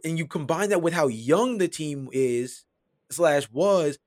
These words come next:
and we couldn't close games. There were so many games last year for the Bulls where it just seemed like in the last four minutes, it was li-, we were letting it slip. Now, you'd have, you'd have games where Zach would bail us out.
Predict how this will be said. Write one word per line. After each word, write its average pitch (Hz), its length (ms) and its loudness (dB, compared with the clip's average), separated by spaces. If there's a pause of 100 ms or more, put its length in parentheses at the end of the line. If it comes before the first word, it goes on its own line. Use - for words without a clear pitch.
(400)
and 131 100 -8
we 135 60 -8
couldn't 139 320 -2
close 139 360 4
games. 120 540 -2
There 196 100 8
were 143 140 2
so 247 640 4
many 180 300 0
games 147 400 -2
last 135 320 2
year 139 140 0
for 131 140 -4
the 123 60 -2
Bulls 113 520 -4 (280)
where 165 160 2
it 156 160 0
just 156 240 0
seemed 175 220 -2
like 151 160 0
in 139 80 0
the 135 80 -4
last 139 460 -2
four 151 180 2
minutes, 135 500 -4
it 147 140 -4
was 113 180 -4
li-, 117 280 -4
we 147 100 0
were 135 100 0
letting 127 220 -2
it 113 60 -6
slip. - 360 -2 (140)
Now, 131 80 0
you'd 139 200 -2
have, 131 200 2 (340)
you'd 185 140 2
have 131 180 6
games 135 240 2
where 117 140 -2
Zach 120 300 4
would 104 100 -10
bail 110 220 -2
us - 100 -10
out. 151 300 4